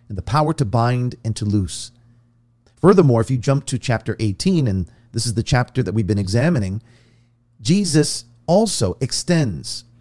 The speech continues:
he communicates that same authority to bind and to loose to the other apostles.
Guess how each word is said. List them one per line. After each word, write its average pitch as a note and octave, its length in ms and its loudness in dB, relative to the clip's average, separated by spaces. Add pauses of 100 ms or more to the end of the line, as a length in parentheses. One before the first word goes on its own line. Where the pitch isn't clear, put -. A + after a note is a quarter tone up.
(260)
he D#3 240 0
communicates D3+ 800 0
that C#3+ 300 0
same E3 340 0
authority C#3+ 600 2
to G#2+ 100 -2
bind C3 280 0
and D#3 120 0
to E3 80 -2
loose G#2+ 420 -2 (460)
to D#3+ 100 -2
the D3+ 160 4
other F3+ 180 4
apostles. - 680 -6